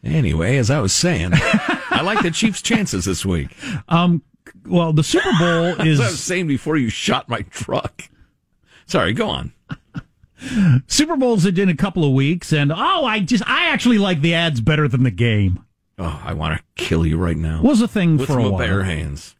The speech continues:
Speaker 2: We're, we're, we're all kinda over the whole Super Bowl ad thing, but they still, people still pay a gazillion dollars, or at least they did, to have ads during the Super Bowl. But ratings have been tapering off and the bang for the buck, it's been questioned somewhat in recent years.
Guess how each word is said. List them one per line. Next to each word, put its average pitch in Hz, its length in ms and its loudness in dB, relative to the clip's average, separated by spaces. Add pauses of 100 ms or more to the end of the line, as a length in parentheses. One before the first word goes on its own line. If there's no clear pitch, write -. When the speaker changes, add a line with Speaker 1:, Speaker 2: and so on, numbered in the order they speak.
(120)
Speaker 2:
We're, 220 240 2
we're, 208 180 0
we're 226 200 2
all 202 120 0
kinda 160 300 0
over 151 200 2
the 131 140 0
whole 135 180 2
Super 185 240 0
Bowl 185 200 0
ad 185 180 -2
thing, 220 140 2
but 190 120 -2
they 240 80 0
still, 302 240 -4
people 294 300 0
still 240 260 -2
pay 233 200 2
a 196 60 0
gazillion 160 520 2
dollars, 160 360 -4
or 151 140 -4
at 156 80 0
least 151 300 0
they 113 160 4
did, 131 520 0 (280)
to 165 120 2
have 165 200 2
ads 165 460 2 (300)
during 175 260 4
the 165 80 4
Super 226 280 0
Bowl. 127 180 2
But 202 140 0
ratings 359 380 0
have 381 100 -2
been 370 220 0
tapering 370 400 0
off 330 400 -2
and 294 160 4
the 285 380 2
bang 294 240 2
for 294 100 0
the 254 100 4
buck, 269 300 0
it's 240 100 2
been 247 200 4
questioned 240 540 0
somewhat 214 360 0
in 180 80 -4
recent 170 280 -2
years. 160 280 2